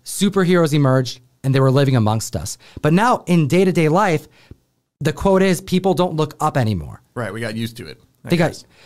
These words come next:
Speaker 1: which is an interesting way to build this narrative and this world, because it's, yes, it's kind of got some flavors of, yeah, he's a journalist like Peter Parker.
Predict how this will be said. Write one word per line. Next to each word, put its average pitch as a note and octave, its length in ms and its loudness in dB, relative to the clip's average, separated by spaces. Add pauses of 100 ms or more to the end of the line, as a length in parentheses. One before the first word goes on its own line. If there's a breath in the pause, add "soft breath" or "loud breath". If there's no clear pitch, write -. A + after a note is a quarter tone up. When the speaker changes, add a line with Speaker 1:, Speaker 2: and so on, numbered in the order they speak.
Speaker 1:
which A3+ 160 2
is A#3 100 0
an A3+ 100 0
interesting C4+ 540 0
way G#3 220 2
to G#3 120 -2
build F3+ 460 0
this D#3+ 360 0
narrative D#3+ 680 2
and D3 180 0
this B2+ 160 -2
world, D3 340 2
because C3 400 -2 (420 loud breath)
it's, - 360 -4 (260)
yes, G#3 380 0
it's F#3+ 180 -2
kind A#3 340 0
of G3 120 -4
got A3 180 -2
some G3 160 0
flavors F3+ 640 0
of, D3+ 480 0
yeah, D3+ 120 0
he's B2 140 0
a B2 60 -2
journalist A#2 380 -2
like A#2 120 -2
Peter A#2+ 180 2
Parker. A2+ 360 0